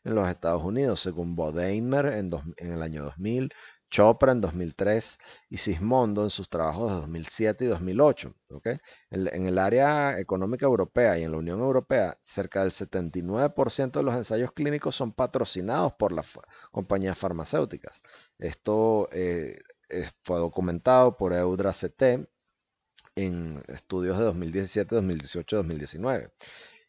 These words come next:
Y el que la industria finance la mayoría de los ensayos clínicos resulta en que la industria, eh, eh, en, en, ensarta, ¿ok? La, la,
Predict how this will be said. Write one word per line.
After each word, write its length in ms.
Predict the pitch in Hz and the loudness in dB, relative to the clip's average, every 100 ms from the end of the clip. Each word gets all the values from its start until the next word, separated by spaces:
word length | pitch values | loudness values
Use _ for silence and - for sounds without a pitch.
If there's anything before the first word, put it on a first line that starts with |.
| _ | _
Y 120 | 110 | 0
el 120 | 110 | 0
que 140 | - 107 | 0 0
la 100 | 98 | 0
industria 540 | 95 104 127 - 165 | -2 -2 -2 -2 -2
finance 640 | - 107 101 135 156 - 98 | -2 -4 -2 -2 -2 -4 -4
la 100 | 85 | -4
mayoría 440 | 85 80 85 107 | -4 -4 -2 0
de 80 | 139 | 0
los 100 | 123 | 0
ensayos 420 | 95 - 101 117 | -4 -2 -2 -2
clínicos 460 | - 123 98 92 90 | -2 -4 -2 -6 -4
resulta 580 | 85 - 143 107 104 - - - - | -6 -4 -4 -4 -6 -8 -20 -20 -8
en 160 | 101 | -6
que 140 | 104 98 | 0 2
la 120 | 92 | 2
industria, 840 | 92 101 147 151 - 90 87 80 _ | -2 -2 -2 -2 -4 -4 -4 -4 _
eh, 300 | - 92 85 - _ _ _ _ - _ _ - | -8 -8 -8 -12 _ _ _ _ -20 _ _ -8
eh, 320 | 98 87 85 | -6 -4 -6
en, 300 | - 92 85 | -8 -8 -8
en, 400 | - 92 90 58 - | -6 -6 -6 -10 -8
ensarta, 920 | 92 85 - 151 120 101 101 123 - | -6 -2 6 8 8 4 -4 -6 -10
¿ok? 200 | - 80 107 107 | -14 -6 -4 0
La, 720 | 92 90 82 80 76 73 - _ _ _ _ _ | 0 0 -2 -4 -6 -8 -10 _ _ _ _ _
la, 260 | 87 87 | -6 -4